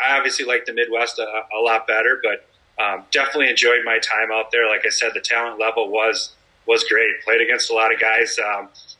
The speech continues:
on my team and, and against guys in other teams that made it to the major leagues. So as far as the baseball level, you couldn't, you couldn't beat it. But, um, it was one of those summers where we, we, you know, we had a decent team out there.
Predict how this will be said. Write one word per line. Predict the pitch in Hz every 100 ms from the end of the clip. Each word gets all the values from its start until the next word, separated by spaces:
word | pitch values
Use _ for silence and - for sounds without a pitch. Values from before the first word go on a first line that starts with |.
| _ -
on | 123
my | 135 127
team | - 135 123
and, | 117 123 120 120
and | 127
against | 117 117 -
guys | 117 113
in | 110
other | 120
teams | 113 110 107
that | 107 110
made | 107 120
it |
to | -
the | 110
major | 104 107 110
leagues. | 98 104 120 - - _ _ _
So | - 117 113 - -
as | -
far | - 202
as | 143
the |
baseball | 110 113 - 113 104
level, | 104 101
you | 104
couldn't, | 101 120 117 -
you |
couldn't | 107 139 123
beat | 117 113
it. | 113 113 - - - - - _
But, | 117 -
um, | 117 107 104 107 -
it | 143
was | 135
one | 180
of | 190
those | 156
summers | 135 135 135 -
where | 120 113
we, | 117 117 120 120
we, | 123 120
you |
know, | 123
we | 131
had | 127
a |
decent | 127 139 - -
team | 135 123
out | 123 120
there. | 120 120